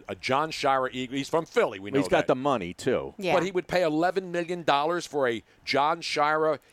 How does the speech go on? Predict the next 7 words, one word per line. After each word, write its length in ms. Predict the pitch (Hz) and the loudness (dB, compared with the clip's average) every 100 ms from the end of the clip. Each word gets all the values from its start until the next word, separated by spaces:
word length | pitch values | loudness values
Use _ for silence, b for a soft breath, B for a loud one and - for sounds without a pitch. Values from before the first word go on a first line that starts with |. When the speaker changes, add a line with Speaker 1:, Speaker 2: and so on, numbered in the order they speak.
| - | -6
Speaker 1:
Eagles 420 | 147 165 175 151 | -4 0 -2 0
jersey 360 | - 156 160 160 | 0 0 0 0
that 100 | 139 | 0
was 140 | 117 | -2
worn 560 | 110 143 143 156 175 160 | -2 -2 0 -2 -6 -8
Speaker 2:
Probably 500 | - 175 160 107 101 | 0 2 2 -2 -4
not. 320 | 98 71 62 | -6 -6 -8